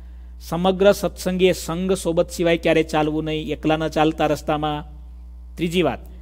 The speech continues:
આમ સમયે રહેવું અને વિવેકથી સત્સંગ કરવો, અને તેમ કરવાથી સત્સંગનું અંગ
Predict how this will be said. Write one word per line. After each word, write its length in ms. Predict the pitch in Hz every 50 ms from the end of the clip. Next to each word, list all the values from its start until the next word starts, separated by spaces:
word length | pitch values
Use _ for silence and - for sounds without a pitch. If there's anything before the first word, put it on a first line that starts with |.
| - - - - - -
આમ 220 | 139 165 190 208 208
સમયે 300 | - 196 196 190 185 175
રહેવું 320 | 160 160 165 165 185 196
અને 100 | 196 185
વિવેકથી 460 | 160 139 135 143 165 185 - - 240 233
સત્સંગ 400 | - - - - - 151 139 123
કરવો, 280 | - - - - - - - - - - - - - - - - - - - -
અને 160 | 165 170 180
તેમ 300 | - - - 160 185 202 214
કરવાથી 400 | - 208 196 190 190 190 202 208
સત્સંગનું 540 | 185 - 175 156 - - 185 185 190 190 185
અંગ 140 | 190 190